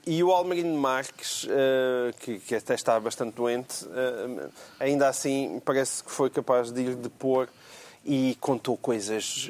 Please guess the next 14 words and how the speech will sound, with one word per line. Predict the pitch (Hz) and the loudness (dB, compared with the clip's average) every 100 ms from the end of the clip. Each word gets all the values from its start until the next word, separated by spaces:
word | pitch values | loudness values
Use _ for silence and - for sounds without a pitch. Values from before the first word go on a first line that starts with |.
| - | -2
giras | 123 101 117 117 110 101 - - | -2 0 0 2 2 0 -6 -8
sobre | - - 120 110 107 107 107 | -8 -2 0 0 0 2 2
o | 107 | 0
que | - | -4
é | 120 | -6
que | |
se | - | -4
passava | - 117 113 | 0 2 2
nas | 117 | -4
estradas | - 113 107 | 0 0 0
de | - | -6
Portugal | - - 113 104 101 98 92 | -16 -10 -2 2 4 2 -2
nessa | 110 - | -6 0
altura. | 104 - 87 - | -2 -2 -8 -8